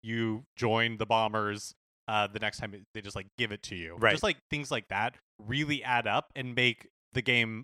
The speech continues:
Speaker 1: less frustrating, more approachable, and just really, really fun. I'm really enjoying my time with it. I haven't even,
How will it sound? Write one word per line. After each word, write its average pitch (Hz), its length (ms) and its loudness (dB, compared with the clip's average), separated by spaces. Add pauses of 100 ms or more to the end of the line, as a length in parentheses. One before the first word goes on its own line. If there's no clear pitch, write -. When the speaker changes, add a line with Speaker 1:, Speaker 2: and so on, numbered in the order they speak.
(120)
Speaker 1:
less 151 240 2
frustrating, 156 720 -2
more 113 200 -2
approachable, 110 640 -4 (400)
and 156 120 -4
just 180 180 0
really, 117 360 2
really 104 240 2
fun. 95 260 0
I'm 127 200 -6
really 131 220 4
enjoying 107 260 0
my 101 80 -2
time 107 180 -4
with 101 120 -10
it. 107 120 -12
I 139 120 -2
haven't 170 260 4
even, 147 260 -4